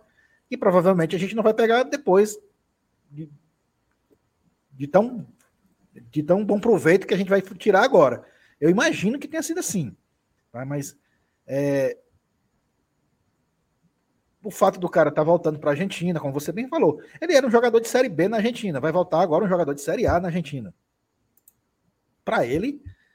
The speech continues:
não deixou de ser uma evolução. Então, eu imagino que no final de tudo, foi um negócio bom pra ele, foi um negócio bom pro Fortaleza, e talvez seja até um negócio bom pro próprio Tadieres também,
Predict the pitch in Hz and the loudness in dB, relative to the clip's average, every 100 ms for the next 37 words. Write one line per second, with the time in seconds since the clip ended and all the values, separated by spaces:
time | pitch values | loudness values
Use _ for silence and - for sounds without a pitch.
0 | _ _ 214 156 - 151 214 - 147 151 | _ _ -4 -4 -2 -2 -2 -6 -4 -4
1 | 214 - _ _ - 175 165 160 208 311 | -6 -16 _ _ -10 -4 -2 0 0 -2
2 | - 165 120 - _ 175 226 _ _ _ | -2 -2 -2 -12 _ -18 -18 _ _ _
3 | _ _ _ - 220 190 151 190 226 233 | _ _ _ -8 -4 -2 -4 -8 -8 -10
4 | 185 208 175 165 - _ 226 247 127 - | -8 -2 -2 -4 -16 _ 0 0 -4 -14
5 | _ _ _ _ _ 220 214 208 175 185 | _ _ _ _ _ -2 0 0 0 -2
6 | 160 147 208 233 165 175 143 135 135 135 | -6 -4 -2 0 0 -2 -4 -10 -10 -10
7 | 139 131 135 - 233 247 202 269 339 359 | -10 -12 -16 -14 -6 -2 -2 -2 -2 -2
8 | 180 202 269 226 190 160 277 247 226 170 | -2 -4 -2 -4 -4 -6 -6 -6 -6 -8
9 | 190 247 - 175 247 254 143 185 - 147 | -10 -10 -10 -8 -10 -6 -6 -6 -10 -14
10 | 117 | -14